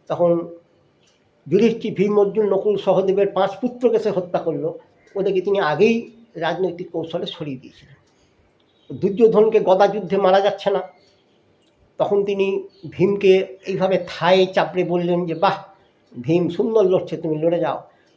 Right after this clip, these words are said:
তখন ভীম বুঝলেন যে ওর থাই বা উলুতে মারতে হবে, উলুভঙ্গন করতে হবে, ওই জায়গাটা নরম আছে। তখন তিনি যুদ্ধের নিয়ম ভেঙে, শয়তানদের বিরুদ্ধে নিয়ম ভাঙা যায়?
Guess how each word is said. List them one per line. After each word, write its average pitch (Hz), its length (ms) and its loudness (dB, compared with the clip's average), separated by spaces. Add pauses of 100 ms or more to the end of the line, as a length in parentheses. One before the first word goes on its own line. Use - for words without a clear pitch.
তখন 165 260 0
ভীম 175 240 2
বুঝলেন 180 440 2
যে 170 100 -2
ওর 165 380 0
থাই 180 280 4
বা 175 120 4
উলুতে 233 340 2
মারতে 156 320 0
হবে, - 220 -18 (140)
উলুভঙ্গন 196 500 4
করতে - 260 -8
হবে, - 200 -14 (420)
ওই 180 100 2
জায়গাটা 185 260 2
নরম 156 340 0
আছে। - 220 -14 (520)
তখন 185 160 -2
তিনি 185 180 0
যুদ্ধের 190 460 2
নিয়ম 240 340 6
ভেঙে, 185 380 0 (1120)
শয়তানদের 202 500 0
বিরুদ্ধে 208 280 2
নিয়ম 214 220 6
ভাঙা 226 200 6
যায়? 190 240 0